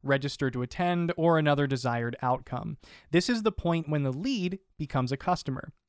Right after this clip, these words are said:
The fourth is retention. You need to keep the customer you gained satisfied and coming back for more.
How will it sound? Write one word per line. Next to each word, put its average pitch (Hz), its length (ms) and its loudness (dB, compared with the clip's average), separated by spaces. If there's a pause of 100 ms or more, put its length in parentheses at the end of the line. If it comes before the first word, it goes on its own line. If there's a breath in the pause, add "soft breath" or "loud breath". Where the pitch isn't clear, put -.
(340 loud breath)
The 147 80 -6
fourth 320 600 2
is 175 240 4
retention. 147 720 -4 (340 soft breath)
You 156 140 2
need 240 160 2
to 240 60 -2
keep 226 240 -6
the 202 40 -6
customer 185 480 -2
you 160 220 -4
gained 143 380 0
satisfied 156 720 2
and 151 240 -2
coming 208 260 0
back 156 240 0
for 147 140 -4
more. 131 320 -4